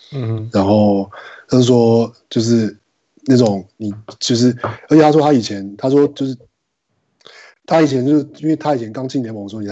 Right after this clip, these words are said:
Speaker 2: 也是他体能最好的时候嘛，所以常常就飞过人家，就扣篮啊，然后一堆 highlights。
Speaker 1: 嗯。
Speaker 2: 可他说他也常常就是因为这样，所以就是，就是，就是被搞得很惨，这样，就是各种就是，
Speaker 1: 嗯。
Speaker 2: 就是被 knock down 啊，然后就是，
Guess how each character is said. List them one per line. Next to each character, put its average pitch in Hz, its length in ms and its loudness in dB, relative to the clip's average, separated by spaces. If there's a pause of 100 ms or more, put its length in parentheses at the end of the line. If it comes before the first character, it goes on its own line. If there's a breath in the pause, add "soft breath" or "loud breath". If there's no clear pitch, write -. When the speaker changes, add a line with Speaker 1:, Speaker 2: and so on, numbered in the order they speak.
Speaker 2:
也 104 100 -6
是 101 80 -8
他 123 180 -6 (180)
体 - 140 -10
能 98 240 -8
最 - 140 -2
好 90 160 -6
的 92 60 -16
时 - 160 -16
候 92 160 -12
嘛， - 60 -20 (100)
所 120 100 -4
以 110 40 -4
常 104 140 -6
常 107 80 -4
就 113 60 -2
飞 113 180 -2
过 117 160 0
人 98 120 -4
家， 104 140 -8
就 110 120 -12
扣 107 200 0
篮 90 200 -10
啊， 90 160 -14
然 95 100 -12
后 107 80 -6
一 110 40 -8
堆 107 180 -6
highlights。 101 480 -4
Speaker 1:
嗯。 - 320 -20 (360 loud breath)
Speaker 2:
可 123 120 0
他 131 80 4
说 139 140 4
他 139 160 0
也 107 60 -4
常 107 300 -8
常 92 360 -12
就 110 140 -10
是 104 260 -6 (680 loud breath)
因 131 160 2
为 123 140 4
这 123 160 -2
样， 95 200 -6
所 113 160 -10
以 104 40 -6
就 110 100 -6
是， 104 280 -6 (240)
就 107 100 -8
是， 104 240 -6 (280)
就 117 140 -4
是 110 100 -2
被 113 160 -2
搞 90 200 -6
得 95 80 -14
很 95 140 -12
惨， - 320 -12
这 - 80 -16
样， 85 220 -16
就 117 100 -6
是 113 60 -4
各 117 180 0
种 95 220 -6
就 98 80 -8
是， 104 60 -6
Speaker 1:
嗯。 110 180 -18 (520 soft breath)
Speaker 2:
就 117 100 -4
是 110 120 -2
被 113 220 -4
knock 107 320 -6
down 98 280 -4
啊， 90 220 -14
然 92 100 -12
后 101 140 -6
就 101 100 -2
是， 101 320 0